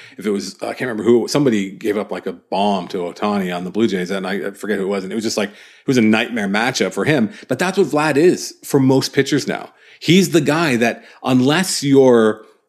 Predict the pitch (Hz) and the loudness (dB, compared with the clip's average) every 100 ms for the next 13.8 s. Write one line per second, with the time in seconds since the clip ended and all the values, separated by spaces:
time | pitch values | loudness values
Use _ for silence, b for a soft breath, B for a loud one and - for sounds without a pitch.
0 | - 113 120 101 - 107 98 143 156 135 | -12 -2 0 0 -2 0 4 4 2 2
1 | 147 127 117 110 104 104 101 117 101 95 | 2 4 2 -2 0 0 0 -2 -4 -4
2 | 101 95 98 98 110 104 98 - - 98 | -4 -2 -4 -2 -2 0 -4 -6 -4 -4
3 | 90 98 85 104 - - 135 120 101 - | -4 -8 -12 -14 -6 2 2 2 -2 -4
4 | 101 - 95 90 90 90 92 - 90 104 | -6 -6 -6 -6 -6 -6 -8 -8 -6 -6
5 | 113 B B 123 117 107 113 151 160 143 | -8 B B -2 0 2 4 4 4 2
6 | 147 139 120 120 117 139 170 214 202 196 | 0 -2 0 0 0 0 0 0 0 0
7 | 185 160 127 175 123 107 107 104 101 107 | 2 0 4 4 6 2 0 -2 -4 -8
8 | 107 123 156 - 131 131 110 135 151 104 | -4 -2 -4 -2 0 2 2 2 2 0
9 | - B B 147 220 214 180 185 190 175 | -4 B B 4 4 4 2 4 4 2
10 | 196 131 120 147 156 147 117 117 113 - | -2 -2 4 6 6 4 4 2 0 0
11 | 147 - - 110 117 117 117 113 120 - | 0 -2 -4 -2 0 0 0 -2 -2 0
12 | 117 107 104 - - 104 107 - 104 101 | -2 -2 -4 -6 -4 -4 -4 -4 -6 -6
13 | - 110 101 110 123 110 113 | -10 -10 -6 -4 -2 -4 -6